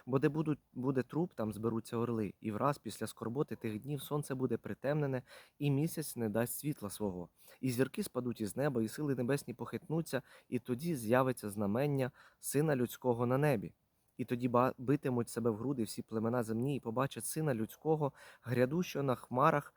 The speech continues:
небесних із силою та славою великою. І пошле ангелів своїх із рогом гучноголосим, і зберуть обраних його від чотирьох вітрів,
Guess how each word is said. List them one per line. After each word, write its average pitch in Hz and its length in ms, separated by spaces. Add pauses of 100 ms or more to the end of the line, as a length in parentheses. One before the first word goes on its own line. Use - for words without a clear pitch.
(260)
небесних 127 600
із 127 160
силою 147 380
та 113 140
славою 110 540
великою. 113 520 (220)
І 131 80
пошле - 400
ангелів 127 500
своїх 113 420
із 117 140
рогом 127 340
гучноголосим, 113 800 (460)
і 160 80
зберуть 147 440
обраних 143 520
його 113 240
від 107 180
чотирьох 139 500
вітрів, 127 440